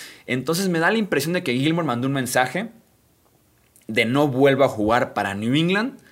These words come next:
a menos de que tenga un nuevo contrato". Está bien, Gilmore se presentó de alguna forma a las instalaciones de los Pats, pero fue un holdout,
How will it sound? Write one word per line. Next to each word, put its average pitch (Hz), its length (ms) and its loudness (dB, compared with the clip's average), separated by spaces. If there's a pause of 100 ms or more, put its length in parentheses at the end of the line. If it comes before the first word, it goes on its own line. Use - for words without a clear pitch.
(320)
a 107 140 -4
menos 135 400 0
de 110 100 -6
que 101 100 -6
tenga 127 580 -4
un 123 260 -4
nuevo 120 420 0
contrato". 90 680 -8 (1300)
Está 143 320 2
bien, 120 380 0 (120)
Gilmore 156 420 2
se - 120 0
presentó 117 680 0
de 160 60 2
alguna 139 300 -2
forma 139 320 -4
a - 20 -4
las 131 140 -6
instalaciones 127 500 -4
de 127 80 -4
los 117 160 -4
Pats, 135 320 -2
pero 123 240 2
fue 127 200 -4
un 139 140 -2
holdout, 131 760 0